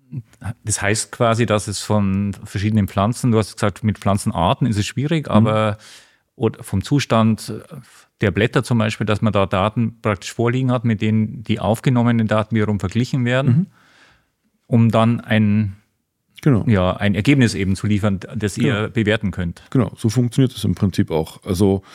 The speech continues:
Speaker 2: man kann es einerseits natürlich menschlich auswerten,
Speaker 1: Mhm.
Speaker 2: wenn man dann einen erfahrenen Experten hat, der die Daten visuell rein auswerten kann. Man macht's aber üblicherweise so, dass man da schon mit Machine Learning,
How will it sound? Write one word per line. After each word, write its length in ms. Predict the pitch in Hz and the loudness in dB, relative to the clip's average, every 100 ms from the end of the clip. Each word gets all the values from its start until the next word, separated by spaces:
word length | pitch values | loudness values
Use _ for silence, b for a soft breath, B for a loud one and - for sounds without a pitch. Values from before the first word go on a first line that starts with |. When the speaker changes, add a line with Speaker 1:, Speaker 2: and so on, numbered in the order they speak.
| B - | B -6
Speaker 2:
man 100 | - | 0
kann 140 | 107 | 2
es 140 | 107 | 2
einerseits 400 | 101 101 92 90 | 2 0 0 -2
natürlich 280 | 87 - 85 | -2 -2 0
menschlich 300 | 78 87 117 | 0 0 0
auswerten, 480 | 113 117 123 - 156 - - | 0 0 0 2 0 -2 -8
Speaker 1:
Mhm. 140 | 95 | -6
Speaker 2:
wenn 140 | 92 104 | -4 -2
man 80 | 98 | 0
dann 120 | 95 | 0
einen 60 | |
erfahrenen 380 | 90 - 98 95 | -2 -2 0 0
Experten 480 | 80 - 90 - 120 | -2 -4 -4 0 0
hat, 240 | 127 - | 0 -2
der 60 | 101 | -2
die 100 | 101 | -2
Daten 460 | 92 101 - 90 90 B B B B | -2 -4 -2 -2 -4 B B B B
visuell 380 | - 104 98 101 | 2 4 6 4
rein 260 | 113 117 123 | 2 0 0
auswerten 440 | 131 123 131 - | 0 0 0 0
kann. 280 | 131 135 135 B B B B | -2 0 -2 B B B B
Man 100 | 85 | 0
macht's 240 | 90 104 - | 2 2 2
aber 100 | 107 | 2
üblicherweise 580 | 110 113 110 90 90 98 | 2 2 2 2 2 0
so, 180 | - | 0
dass 200 | 98 92 | 2 2
man 100 | 104 | 2
da 160 | 95 90 | 2 0
schon 180 | - 101 | 2 2
mit 140 | 101 | 2
Machine 380 | 98 87 113 104 | 0 -2 2 2
Learning, 460 | 98 98 98 98 | 4 4 4 2